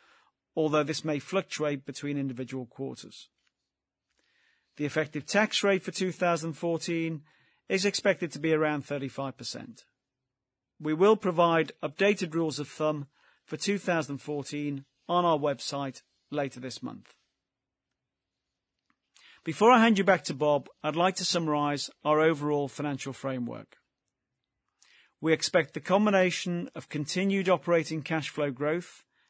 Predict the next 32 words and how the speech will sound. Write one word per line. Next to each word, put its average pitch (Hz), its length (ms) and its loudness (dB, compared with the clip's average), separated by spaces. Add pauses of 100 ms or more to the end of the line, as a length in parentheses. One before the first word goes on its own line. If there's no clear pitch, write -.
(140)
and 196 240 2
capital 147 380 -2
discipline 143 640 -8 (500)
to 160 120 0
enable 170 340 4
us 170 140 0
to 165 100 -6
grow 156 280 0
sustainable 175 580 -2
free 151 240 -6
cash 139 300 -8
flow, 139 360 -6 (500)
underpinning 160 580 0
progressive 151 500 -2
dividend 139 380 -4
growth 135 380 -6 (160)
into 135 200 -6
the 127 80 -12
future. 117 480 -12 (1300)
We 151 140 0
expect 185 460 2
to 208 80 -2
deliver 185 360 0
operating 151 500 -2
cash 160 280 -4
flow 180 240 0
of 156 80 0
thirty 151 400 -4
to 135 140 -10
thirty-one 143 460 -6
billion 135 280 -6
dollars 170 460 -4